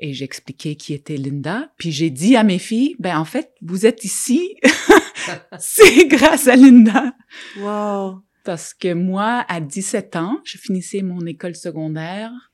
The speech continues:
Speaker 1: Je dansais beaucoup et je pensais continuer en danse. J'avais le, le plan de danser un an à Vancouver,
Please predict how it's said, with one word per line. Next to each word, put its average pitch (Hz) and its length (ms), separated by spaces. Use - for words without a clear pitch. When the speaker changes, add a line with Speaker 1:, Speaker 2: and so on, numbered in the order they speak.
Speaker 1:
Je 156 120
dansais 165 340
beaucoup 240 720
et 160 440
je 156 180
pensais 160 680
continuer 170 520
en 175 140
danse. 143 800
J'avais 143 360
le, 135 300
le 151 140
plan 165 460
de 151 360
danser 151 400
un 151 220
an 156 160
à 151 80
Vancouver, 143 560